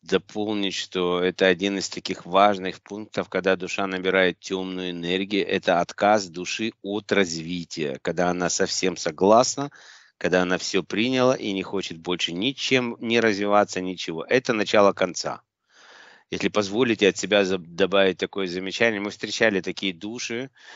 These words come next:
и они были очень страшно поражены всякого рода интерферентами, потому что они просто перестали бороться.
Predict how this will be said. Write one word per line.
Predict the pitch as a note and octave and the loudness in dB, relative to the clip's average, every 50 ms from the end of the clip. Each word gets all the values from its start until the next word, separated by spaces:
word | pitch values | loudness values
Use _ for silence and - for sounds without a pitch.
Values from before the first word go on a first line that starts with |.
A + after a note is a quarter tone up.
| - - - - _ | -20 -20 -20 -16 _
и | - F#2+ F#2+ F#2 F#2 | -6 -4 -2 0 2
они | F#2 F#2 F2+ F#2+ F#2+ | 2 2 0 0 -2
были | F2+ G2 F#2 F#2+ G2 | -2 0 0 0 0
очень | G2+ G#2+ A2 G2+ - G2 F2+ | 0 0 -2 -2 -2 -4 -6
страшно | - - G2 F#2+ F#2 F2+ - F#2 F2 | -4 0 2 2 2 2 0 -4 -6
поражены | - - F#2 F#2 F#2 E2+ G2 G2 F#2+ F#2 E2+ | -4 -2 -2 -2 -2 -4 -4 -4 -4 -6 -6
всякого | - - - G2+ F#2+ - - F#2 F#2 | -4 0 2 2 2 2 0 -2 -2
рода | F2+ F#2+ F#2 F2 F2+ F2 | -2 -2 -4 -4 -4 -6
интерферентами, | E2+ E2 - F2+ D#2+ - - F#2+ G2 G#2 A2+ B2 A2 - B2 B2 B2 A#2+ | -6 -4 -6 -6 -6 -4 -4 0 0 0 0 -2 -4 -6 -6 -6 -6 -8
потому | A2 - F#2+ G#2+ G2+ G#2 G2 | -8 -10 -10 -8 -6 -6 -4
что | - - G2+ | -4 -4 -4
они | G2 G2 | -4 -4
просто | - - C3 D#3+ - - - B2+ | -4 -4 -4 -4 -2 -2 -2 -2
перестали | - A2+ F#2+ F#2 - - G2 G2+ G2+ G2 | -2 -2 -4 -4 0 2 4 4 4 2
бороться. | E2+ D#2 F2+ F2 E2+ E2 D#2 D2+ - - - - | 2 0 -2 -2 -2 -4 -8 -10 -12 -14 -14 -16